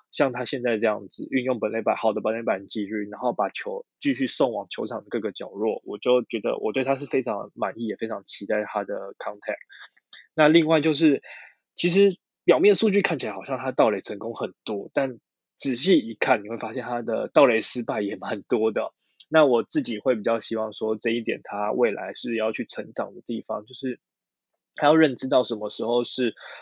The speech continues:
好的盗垒时机，然后以及什么时候盗垒才不会对球队造成伤害。不然在垒上的出局其实是对球队在，尤其是大联盟对球队来讲是非常大的伤，而且大联盟的捕手又不比小联盟，其实你随便乱盗垒其实是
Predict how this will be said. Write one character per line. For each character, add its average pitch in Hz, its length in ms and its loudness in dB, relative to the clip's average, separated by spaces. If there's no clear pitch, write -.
好 104 200 4
的 107 140 0
盗 117 200 4
垒 101 120 -2
时 - 260 -2
机， 101 380 -8
然 98 120 -14
后 - 100 -8
以 101 60 -12
及 107 180 -8
什 - 160 -6
么 104 160 -6
时 113 140 -8
候 123 160 -2
盗 113 180 2
垒 98 140 -4
才 101 160 -6
不 117 100 -4
会 117 80 2
对 113 160 -4
球 - 220 -8
队 110 160 0
造 113 180 0
成 - 220 -10
伤 104 280 -6
害。 - 260 -8
不 156 80 6
然 131 220 4
在 135 260 6
垒 117 220 6
上 143 200 2
的 120 80 4
出 127 220 -4
局 110 220 -4
其 107 180 -6
实 110 240 -4
是 120 400 -2
对 139 100 8
球 107 180 0
队 117 200 4
在， 117 400 4
尤 139 160 4
其 131 100 2
是 131 80 2
大 131 140 6
联 107 160 0
盟 101 160 -8
对 117 120 -2
球 104 140 -8
队 104 140 -2
来 101 80 -2
讲 92 160 -10
是 113 100 -8
非 107 180 -2
常 98 220 -10
大 98 180 -4
的 95 120 -14
伤， 95 240 -8
而 107 60 -6
且 110 220 -2
大 135 120 6
联 123 120 4
盟 117 140 0
的 110 80 0
捕 110 220 -2
手 104 160 0
又 110 80 0
不 120 120 2
比 98 140 -6
小 98 180 -6
联 95 160 -6
盟， 98 200 -12
其 107 100 -10
实 107 240 -8
你 107 160 -10
随 110 180 -6
便 120 140 0
乱 113 200 -2
盗 110 160 2
垒 98 140 -6
其 104 140 -18
实 101 140 -20
是 101 420 -8